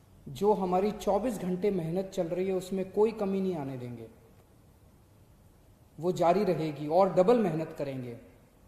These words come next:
ताकि अगर आने वाले समय में cases बढ़ते हैं तो उससे हम मुकाबला कर सकें। लेकिन मैं social media पे देख रहा था,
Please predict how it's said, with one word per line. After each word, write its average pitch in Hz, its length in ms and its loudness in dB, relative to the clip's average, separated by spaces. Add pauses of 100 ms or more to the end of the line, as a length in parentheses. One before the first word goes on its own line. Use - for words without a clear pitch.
(320)
ताकि 185 320 2
अगर 220 360 4
आने 185 300 0
वाले 196 240 0
समय 185 340 -4
में 196 340 -4 (1080)
cases 196 360 2
बढ़ते 160 380 0
हैं 190 220 0
तो 196 80 -4
उससे 185 380 -4
हम 175 140 -4
मुकाबला 160 460 -4
कर 180 180 -4
सकें। 139 320 -10 (2500)
लेकिन 175 220 0
मैं 202 100 2
social 202 360 0
media 208 320 4
पे 190 120 -2
देख 165 260 -4
रहा 143 120 -4
था, 131 200 -6